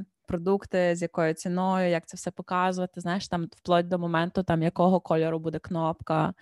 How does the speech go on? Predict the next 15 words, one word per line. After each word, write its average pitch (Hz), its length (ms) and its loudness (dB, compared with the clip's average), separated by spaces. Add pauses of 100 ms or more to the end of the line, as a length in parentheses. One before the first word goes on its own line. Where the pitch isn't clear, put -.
(220)
якого 180 280 0
розміру 156 520 0
шрифт. 151 560 -2
І 180 40 -10
всі 180 160 -6
ці 180 160 -6
штуки, 262 320 -2
вони 180 140 0
насправді 196 400 0
впливають 160 580 -2
на 170 120 -8
прийняття 160 400 -4
рішень 180 360 -6
дуже 165 220 -4
сильно. 160 460 -8